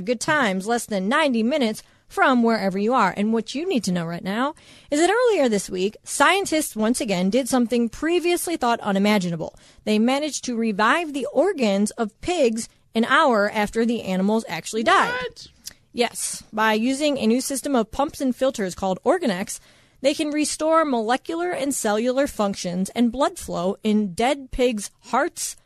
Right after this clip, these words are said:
Speaker 1: brains, livers, kidneys, an hour after they've died. Scientists theorize that the system could eventually be used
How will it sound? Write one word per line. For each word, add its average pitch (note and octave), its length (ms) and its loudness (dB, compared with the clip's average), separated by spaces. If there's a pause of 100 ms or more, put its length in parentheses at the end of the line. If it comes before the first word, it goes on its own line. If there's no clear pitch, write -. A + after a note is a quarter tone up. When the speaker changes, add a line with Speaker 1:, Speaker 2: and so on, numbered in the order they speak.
(120)
Speaker 1:
brains, B3 440 2
livers, A3 360 0
kidneys, G3+ 560 0 (400)
an A3 80 -4 (100)
hour G#3 540 2
after G#3+ 320 0
they've G3+ 200 0
died. G3 380 -4 (380)
Scientists D4+ 520 0
theorize A3 420 0
that G3+ 180 0
the F#3 60 -10
system G3+ 340 -8
could A3 140 -6
eventually A#3+ 480 -2
be F#3+ 100 -2
used F3+ 320 -2